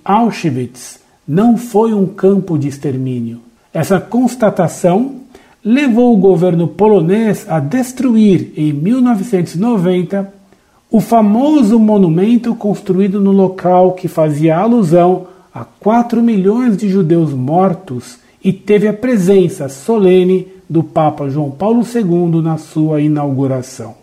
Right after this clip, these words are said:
Porque até hoje, após nove anos, a mídia nunca noticiou este fato impressionante. Se existiu outra forma de extermínio sistemático,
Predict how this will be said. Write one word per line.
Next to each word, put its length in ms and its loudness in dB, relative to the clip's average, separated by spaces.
Porque 280 -2
até 240 2
hoje, 560 4
após 460 -2
nove 360 4
anos, 540 2
a 120 0
mídia 420 4
nunca 500 4
noticiou 720 2
este 240 0
fato 580 -2
impressionante. 1160 -4
Se 220 -4
existiu 600 4
outra 320 2
forma 500 -2
de 100 -2
extermínio 600 0
sistemático, 1120 -6